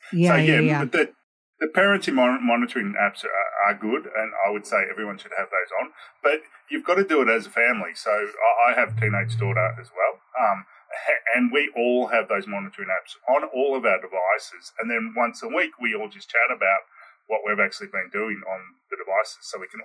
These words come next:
Speaker 2: all talk about it. And she actually chastises me more than I chastise her,
Speaker 1: Hmm.
Speaker 2: um, which is great, because then she, she tries to beat me, right? She tries to actually be on the devices less than I am, which is great, 'cause we have a little competition going as to who can actually do that. And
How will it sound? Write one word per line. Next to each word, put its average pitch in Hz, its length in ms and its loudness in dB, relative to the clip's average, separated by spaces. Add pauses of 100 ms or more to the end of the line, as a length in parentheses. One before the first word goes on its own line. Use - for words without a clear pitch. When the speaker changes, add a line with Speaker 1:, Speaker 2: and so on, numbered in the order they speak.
Speaker 2:
all 123 100 -2
talk - 300 -6
about - 320 -4
it. - 160 -8
And 104 160 -10 (240)
she 131 340 -4
actually 98 300 -4
chastises - 720 -6
me 135 160 -2
more 95 160 -8
than 90 100 -16
I 90 160 -8
chastise 92 540 -10
her, 117 140 -4 (120)
Speaker 1:
Hmm. 220 120 -2 (200)
Speaker 2:
um, 104 160 4 (320)
which 127 220 -2
is 123 100 -6
great, 165 380 2
because 127 240 -2
then 120 160 0
she, 160 240 -8
she 160 240 -2
tries 143 240 2
to - 100 -12
beat 135 240 -2
me, - 140 -14
right? 107 260 -2
She 127 140 -10
tries 113 240 -4
to 107 100 -6 (140)
actually 95 320 -10 (100)
be 104 160 -8
on 98 160 -6
the 95 80 -16
devices 90 480 -8
less 101 240 -8
than 92 160 -10
I 135 320 0
am, 98 160 -14 (320)
which 110 160 -12
is - 160 -14
great, 120 240 2
'cause - 160 -16
we - 80 -10
have - 80 -2
a 196 80 -10
little 190 160 -12
competition - 480 -10
going - 320 -6
as - 160 -20
to - 80 -20
who 95 80 -20
can 90 240 -20
actually - 240 -20
do 98 160 -10
that. - 220 -8
And 95 40 -18